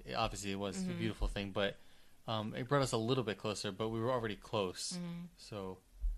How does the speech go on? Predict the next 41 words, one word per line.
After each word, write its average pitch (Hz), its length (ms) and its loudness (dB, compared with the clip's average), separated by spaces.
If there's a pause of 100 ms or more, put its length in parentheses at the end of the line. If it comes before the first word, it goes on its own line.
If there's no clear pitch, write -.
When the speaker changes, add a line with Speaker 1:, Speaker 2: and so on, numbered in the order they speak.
(540)
Speaker 1:
like, 104 120 -2
we, 113 140 -2
we 123 140 -2
don't 117 120 0
really 107 160 -2
have 101 240 -4 (240)
much 113 220 -4
friends, 98 400 -4
so 101 80 -6
we 104 60 -4
s-, 110 140 -10 (260)
spend, - 260 2
like, 508 120 2 (100)
Speaker 2:
<laughs> 571 120 10
Speaker 1:
we, 135 80 4 (200)
we 131 80 2
spend 131 240 6
a - 20 8
lot 120 240 12
of 120 120 10
time 117 280 8
together, 104 560 6 (800)
you 117 120 -2
know. 98 280 -2 (360)
Um, 98 420 -2 (280)
it's 151 160 2
not 180 140 10
that 165 100 8
we 147 120 6
don't 143 140 6
have 135 200 4
much 127 240 4
friends 117 320 0
on, 110 260 -2 (720)
on 101 220 -2 (600)
purpose. 101 680 2
It's 131 260 -6
just, - 640 0 (920)
Speaker 2:
Yeah. 175 260 -6 (140)
Speaker 1:
you 123 180 -4
know. 98 200 -10